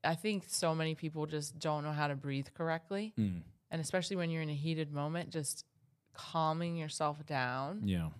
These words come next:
Speaker 1: with your breath is one of the easiest things you could do. And people just don't know how to do it.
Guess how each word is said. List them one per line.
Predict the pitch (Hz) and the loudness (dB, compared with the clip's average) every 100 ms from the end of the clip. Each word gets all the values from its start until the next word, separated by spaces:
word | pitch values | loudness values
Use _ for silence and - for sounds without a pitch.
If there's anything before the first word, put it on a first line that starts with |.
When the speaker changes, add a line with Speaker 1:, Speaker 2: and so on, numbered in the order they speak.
| - - | -18 -8
Speaker 1:
with | 160 170 | -6 -2
your | 156 | -2
breath | 143 139 156 185 - - | 2 4 4 0 -6 0
is | 151 147 143 - - _ _ - | 2 2 0 -2 -2 _ _ -4
one | 170 | 0
of | 170 | 2
the | 156 - | 0 0
easiest | 165 165 175 180 175 - | 0 0 0 0 0 -2
things | 170 160 156 | 0 0 -2
you | |
could | 151 147 | -4 -4
do. | 143 131 131 143 _ _ _ _ | 0 0 -2 -6 _ _ _ _
And | 160 | -6
people | 151 160 156 | -2 -2 -2
just | 151 - | -2 -4
don't | 143 | -4
know | |
how | 143 | -2
to | 131 | -4
do | 131 131 | -4 -4
it. | 120 | -4